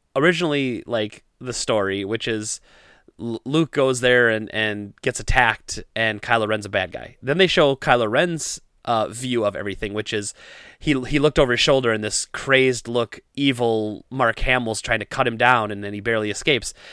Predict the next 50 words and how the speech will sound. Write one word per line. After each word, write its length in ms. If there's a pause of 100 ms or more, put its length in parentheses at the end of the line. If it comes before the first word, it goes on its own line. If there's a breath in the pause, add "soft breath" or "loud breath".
(180 loud breath)
And 120
then 80
they 60
show 160
the 100
truth, 360
which 140
is 80
somewhere 320
in 80
the 80
middle, 360 (380 loud breath)
uh, 120
which, 360
like 180
a 60
lot 140
of 80
things, 280
and 120
it 80
was 180
that, 200 (340)
it 80
was 160
that 160
Luke 480 (840)
saw 360
evil 260
in 100
him, 320 (640)
thought 400
he 100
should 220
kill 240
him, 160
and 180
then 300
instantly 400
regretted 380
that 120
decision 540 (180)
and 220
pulled 240
away. 260
But 140
as 160
he 100
pulled 240
away, 380